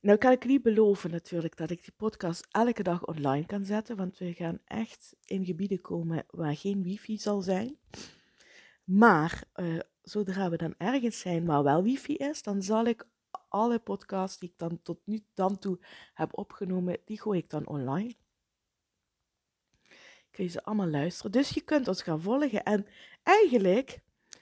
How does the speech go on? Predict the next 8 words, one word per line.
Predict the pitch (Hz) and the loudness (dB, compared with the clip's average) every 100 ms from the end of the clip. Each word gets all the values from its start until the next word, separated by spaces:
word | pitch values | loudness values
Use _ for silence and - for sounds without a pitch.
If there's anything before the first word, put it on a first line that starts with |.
| _ _ | _ _
is | - 214 - | -6 -4 0
dit | 302 320 - _ _ _ _ _ | 0 0 -4 _ _ _ _ _
de | 165 214 | 6 6
eerste | - 320 - - 196 208 _ _ _ _ _ | 6 0 -2 -6 -6 -6 _ _ _ _ _
podcast | - 277 - - 165 139 - - - _ _ _ _ _ _ _ _ | 2 2 0 -6 -4 -4 -8 -12 -18 _ _ _ _ _ _ _ _
over | 226 226 180 - - _ _ _ _ | 4 4 2 -12 -18 _ _ _ _
onze | - 170 143 | -8 -6 -4
reis. | 139 185 220 - - | -2 -2 -4 -8 -16